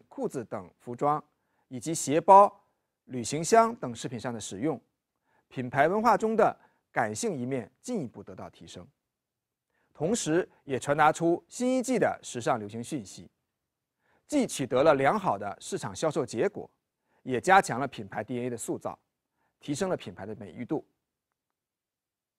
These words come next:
跨界设计在时尚产品上的应用，很多是以市场促销为目标的，也就是说，促销产品或者限量产品更容易使用跨界设计。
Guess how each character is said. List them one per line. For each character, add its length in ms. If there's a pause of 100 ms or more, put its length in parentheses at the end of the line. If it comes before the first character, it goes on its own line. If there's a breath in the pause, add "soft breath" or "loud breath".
(520)
跨 240
界 180
设 220
计 200 (320)
在 220
时 140
尚 180
产 160
品 120
上 140
的 80
应 200
用， 200 (560)
很 240
多 340
是 220
以 60
市 180
场 180
促 160
销 260
为 180
目 120
标 240
的， 140 (760)
也 120
就 140
是 40
说， 320 (440)
促 180
销 220
产 280
品 220 (160)
或 140
者 80
限 200
量 160
产 220
品 180 (380)
更 220
容 220
易 120
使 200
用 120
跨 180
界 140
设 180
计。 140